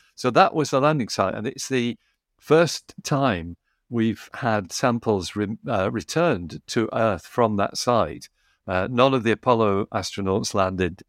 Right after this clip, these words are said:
in the Ocean of Storms. It's a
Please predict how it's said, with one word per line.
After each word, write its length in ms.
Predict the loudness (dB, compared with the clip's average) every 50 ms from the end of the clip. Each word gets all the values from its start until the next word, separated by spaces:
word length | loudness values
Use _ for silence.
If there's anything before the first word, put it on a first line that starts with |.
| _
in 340 | -10 -8 -6 -6 -6 -6 -4
the 220 | -2 -2 -2 -2
Ocean 340 | -2 -4 -4 -4 -6 -6 -6
of 100 | -8 -8
Storms. 560 | -6 -2 -2 0 0 0 -2 -4 -8 -12 -14 -18 _ _ _ _ _ _ _ _ _ _ _ _ _ _ _ _ _ _ _ _ -14
It's 180 | -10 -8 -8 -8
a 80 | -10